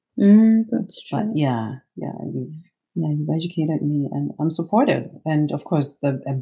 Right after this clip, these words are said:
Speaker 2: the big thing is money, you know. You want a school that will give you the aid that we as a family needs. So on paper, it might not seem like we <laughs> need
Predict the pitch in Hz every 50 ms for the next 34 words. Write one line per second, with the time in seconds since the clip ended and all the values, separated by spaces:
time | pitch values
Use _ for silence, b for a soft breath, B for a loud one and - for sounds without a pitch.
0 | - _ - - 123 135 127 123 - 143 - - - 139 131 123 120 120 - 131
1 | 123 120 117 110 107 95 98 104 139 - - 131 127 127 120 107 113 143 135 _
2 | _ _ _ _ _ _ _ _ _ _ _ _ - - 135 135 131 131 131 131
3 | 127 - - _ _ - 135 - - - - 135 127 131 131 131 127 127 131 131
4 | - 131 127 127 123 131 127 123 123 120 117 117 120 117 _ _ _ _ _ _
5 | _ _ _ _ _ _ _ _ _ _ _ _ _ _ _ - 131 139 135 -
6 | - 151 151 156 151 143 143 143 - - _ _ _ _ _ _ _ _ _ _
7 | _ _ _ _ _ _ _ _ _ _ _ _ _ _ _ _ _ _ _ _
8 | _ _ - - 143 139 143 135 127 - 147 139 147 151 147 143 135 139 131 151
9 | - - - 147 139 135 139 131 123 123 120 127 127 - _ _ _ - 135 135
10 | 135 135 123 123 - - - - - - - - _ _ _ _ _ _ _ _
11 | _ _ _ _ _ _ _ - - - - - 131 123 123 123 120 - 123 123
12 | 127 127 - 147 143 143 147 135 131 131 135 135 131 - 143 131 - - - 139
13 | 135 120 123 123 - - 131 131 139 139 127 139 147 151 156 - - _